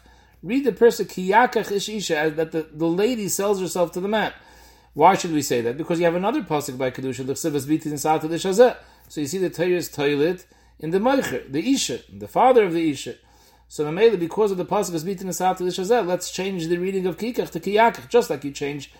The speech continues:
Sadis B'Kesef Yiknu to Yaknu because of Umachar. So here too, because of Esbiti, change it to Ki Yakach. Elam Ravi, you're right. The Olam, the Ksivas Ashtar is not based on any Psukim. No, Hilchas in Eretz Halach L'May Sinai. That by Shtar Mechira, the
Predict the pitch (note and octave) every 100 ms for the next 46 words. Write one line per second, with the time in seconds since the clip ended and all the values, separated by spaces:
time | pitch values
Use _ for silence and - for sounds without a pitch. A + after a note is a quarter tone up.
0 | - - D#3 D3 C#3+ D3 D3+ C3+ C#3 D#3
1 | - D3+ D3 D3 D3 D3 D3 C#3 D3+ C#3+
2 | C#3 D3+ F3 A3+ E3 D3 D3+ - - _
3 | - E3 A3+ A3+ C4+ D#3+ F3 F#3 F#3 F3+
4 | C#4+ F#3 D#3 F3+ F3+ E3+ D#3 C#3 A#2+ G2
5 | - C3 _ _ _ _ _ _ _ G3
6 | G#3+ G3 F3+ D#3+ C#3+ A#2+ G#2+ C#3 - -
7 | D#3 C#3 C#3+ G3+ G3+ F3+ E3+ D#3+ - _
8 | _ _ _ C3+ D3+ C#3 - G#3 F#3 F3+
9 | D#3 F3 E3+ C#3+ E3 D#3 C#3+ D#3 C#3+ C3+
10 | C3+ A2 - A2 G#2+ F3 F#3+ - - F#3
11 | G3+ F#3 C4 C4+ A3+ A3+ G#3 G3 G#3+ G#3+
12 | A3+ A3 F#3+ A3 G3 D#3 D3 C3+ - _
13 | _ _ _ _ _ _ _ C#3 C3 C3+
14 | C3+ C3+ C3 A#2 C#3+ C3+ B2+ G3 F#3+ E3
15 | C#3 A#2+ A2+ G2+